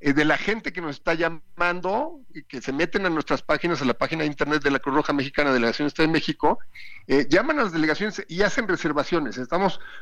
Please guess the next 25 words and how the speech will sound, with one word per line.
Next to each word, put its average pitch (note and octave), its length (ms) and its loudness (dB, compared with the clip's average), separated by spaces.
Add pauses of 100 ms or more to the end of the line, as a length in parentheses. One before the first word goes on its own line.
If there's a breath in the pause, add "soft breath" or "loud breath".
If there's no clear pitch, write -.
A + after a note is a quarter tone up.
lo C3 100 4
estamos F#3+ 320 2
manejando E3+ 580 -2
por E3 160 4
reservación. C3 760 0 (480)
Eh, C3 420 6 (360)
en D3+ 180 4
esta, A#3+ 340 4
te D#3+ 60 2
digo, D#3+ 200 4
en C#3 100 0
esta F#3 260 2
primera D#3+ 260 0
etapa, - 420 0
que D#3+ 140 2
el D3 80 4
número G3 600 2
de C#3+ 340 0
vacunas E3 480 0
ahorita, E3 440 2
en C#3+ 100 2
esta E3 180 -2
semana, E3+ 240 2
es D3+ 80 0
limitada. C3+ 500 0